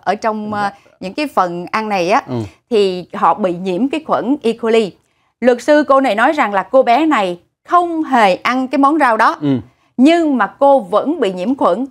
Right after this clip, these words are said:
Speaker 1: tức là ở đây đồ ăn thức uống nó bị lây nhiễm chéo.
Speaker 2: À,
Speaker 1: Có
Speaker 2: đúng
Speaker 1: nghĩa là
Speaker 2: rồi,
Speaker 1: tình
Speaker 2: đúng
Speaker 1: trạng
Speaker 2: rồi.
Speaker 1: nó còn tệ hơn nữa.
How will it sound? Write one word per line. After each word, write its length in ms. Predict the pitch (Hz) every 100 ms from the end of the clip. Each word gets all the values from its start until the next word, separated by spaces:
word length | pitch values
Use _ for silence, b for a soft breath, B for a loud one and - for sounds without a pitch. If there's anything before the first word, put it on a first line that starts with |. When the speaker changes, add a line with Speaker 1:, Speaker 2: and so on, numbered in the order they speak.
| -
Speaker 1:
tức 240 | 415 -
là 240 | 226 208 180
ở 200 | - 220
đây 280 | 220 240 226
đồ 300 | 196 190 180
ăn 260 | - 220 -
thức 140 | 302
uống 280 | 240 254 349
nó 120 | 285
bị 220 | 254 180 165
lây 360 | 190 220 214
nhiễm 260 | 185 160 220
chéo. 300 | 254 262 427 - _ _
Speaker 2:
À, 280 | 113 123 120 156
Speaker 1:
Có 60 |
Speaker 2:
đúng 80 | 175
Speaker 1:
nghĩa 100 | 254
là 100 | 285
Speaker 2:
rồi, 80 | 247
Speaker 1:
tình 120 | 247
Speaker 2:
đúng 60 | 233
Speaker 1:
trạng 120 | 220
Speaker 2:
rồi. 80 | 262
Speaker 1:
nó 60 | 233
còn 80 | 220
tệ 260 | 247 208 247
hơn 300 | 302 285 285
nữa. 240 | 226 190